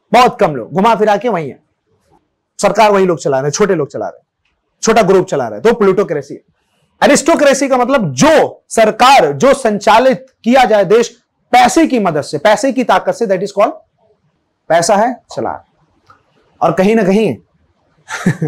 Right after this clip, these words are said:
पैसा ही चला रहा है सब कुछ, Right? आज देख लीजिए अमेरिका के अंदर क्या हो रहा है। आज का article आया headline में, "After Donald Trump wins the election, Elon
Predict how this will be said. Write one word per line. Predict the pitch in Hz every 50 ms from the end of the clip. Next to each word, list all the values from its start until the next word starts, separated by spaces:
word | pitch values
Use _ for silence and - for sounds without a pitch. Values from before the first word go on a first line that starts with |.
| 139 - _ - 160 160 160 180 185 151 143 - _ _ _
पैसा | - - 135 123 160 147
ही | 147 147
चला | - 143 120 113 110
रहा | 107 107
है | 104
सब | 95 - - _
कुछ, | _ - - - - - _ _ _ _ _ _ _ _ _ _ _ _
Right? | 131 165 185 190 185 - - _ _ _ _
आज | 120 147 156
देख | 151 180 196 196 196
लीजिए | 190 185 185 180 196
अमेरिका | 190 185 180 180 180 185 190
के | 180 185
अंदर | 185 185 185 180
क्या | 170 190 180
हो | 180 185
रहा | 190 208
है। | 208 _ _ _ _ _ _ _ _ _ _ _ _ _
आज | 156 175 208 208 196 214 -
का | 254 233
article | 220 208 202 156 202 185 175 208 196
आया | 180 175 180 196
headline | 196 165 185 175 160 170 165 170 175 175 175
में, | 175 175 196 214 240 247 240 - _ _ _ _ _ _ _ _ _ _ _ _ _ _ _ _ _ _ _ _ _ _ _ _
"After | 190 214 233 226 - - - _ - 294 269
Donald | 185 135 - 147 143 196 202 208 208 214 226 247 269 269 220 - -
Trump | 233 247 254 240 - 160
wins | 151 202 247 277 262
the | 180 - 233 214 208
election, | 208 190 - - - 214 175 120 104 _ _ _ _ _ _ _ _ _ _ _ _ _ _ _ _ _ _ _ _ _ _ _ _ _
Elon | 165 185 185 226 254 285 294